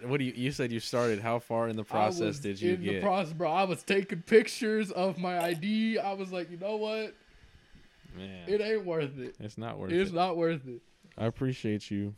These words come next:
Speaker 1: for, uh,
Speaker 2: But, uh, 'cause I
Speaker 1: keep-,
Speaker 2: was like
Speaker 1: keeping those babies
Speaker 2: <laughs> I
Speaker 1: off,
Speaker 2: was like,
Speaker 1: off the
Speaker 2: "Man,
Speaker 1: web.
Speaker 2: if I could make some money off my feet, maybe I should." But
Speaker 1: No, for sure, a hundred percent. I mean, if, you know what you need to do if it ever
Speaker 2: Yes.
Speaker 1: gets too bad. 'Cause I don't think that's,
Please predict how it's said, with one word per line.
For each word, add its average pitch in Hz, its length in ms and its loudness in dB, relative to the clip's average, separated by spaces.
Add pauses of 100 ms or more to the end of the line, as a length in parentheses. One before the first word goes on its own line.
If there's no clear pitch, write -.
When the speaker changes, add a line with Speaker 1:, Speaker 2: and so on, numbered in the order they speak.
Speaker 1:
for, 107 80 -4 (260)
uh, 92 400 -2
Speaker 2:
But, 170 200 2
uh, 196 240 0
'cause 190 180 -2
I 196 40 2
Speaker 1:
keep-, - 80 0
Speaker 2:
was 170 100 -4
like 165 100 0
Speaker 1:
keeping 127 240 0
those 113 320 2
babies 110 500 4
Speaker 2:
<laughs> - 20 0
I - 20 2
Speaker 1:
off, 123 180 -2
Speaker 2:
was - 260 2
like, - 100 2
Speaker 1:
off 131 180 4
the 117 60 -2
Speaker 2:
"Man, 120 120 4
Speaker 1:
web. 113 300 2 (240)
Speaker 2:
if 208 120 -12
I 359 120 -6
could 202 140 -6
make 214 180 0
some 156 200 -8
money 220 280 -8
off 196 220 -2
my 175 200 2
feet, 262 340 -2
maybe 247 380 4
I 214 160 2
should." 139 540 2
But 127 140 0
Speaker 1:
No, 107 140 0
for 92 200 -10
sure, 107 380 -4
a 90 60 -6
hundred 101 300 -8
percent. 87 400 -12 (140)
I - 40 -6
mean, 113 180 -4
if, 117 100 -4 (100)
you 117 480 -4
know 127 200 -2
what 135 260 -4
you 135 60 -6
need 131 120 -4
to 123 80 -2
do 120 220 0
if 101 180 -2
it 104 60 -4
ever 104 160 -4
Speaker 2:
Yes. 98 60 -8
Speaker 1:
gets 101 180 -6
too 110 180 -8
bad. 101 320 -10 (1300)
'Cause 123 220 -6
I 123 80 -6
don't 165 160 -2
think 156 160 -4
that's, - 340 -6